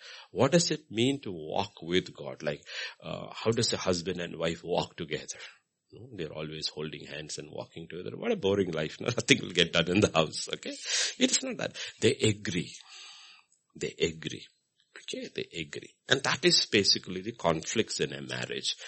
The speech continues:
And the conflicts are God ordained. 'Cause if you do not have those conflicts and process those conflicts,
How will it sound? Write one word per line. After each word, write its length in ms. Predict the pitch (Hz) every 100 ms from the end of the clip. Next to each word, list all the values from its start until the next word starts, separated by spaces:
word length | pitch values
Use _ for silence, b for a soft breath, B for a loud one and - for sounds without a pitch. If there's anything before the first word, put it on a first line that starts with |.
| B -
And 100 | 92
the 80 | -
conflicts 640 | 90 82 80 - 123 -
are 120 | 82
God 380 | 85 85 87 90 -
ordained. 600 | 85 87 80 80 78 - - B B B
'Cause 200 | - -
if 160 | 101 -
you 60 |
do 140 | 92 92
not 300 | 95 117 - - _ -
have 280 | - 107 127
those 200 | 123 -
conflicts 720 | 95 87 85 - 127 - - B B
and 280 | - 82 80 - _ _ _ -
process 500 | - 110 - 139 -
those 260 | 101 92 -
conflicts, 600 | 80 73 - - -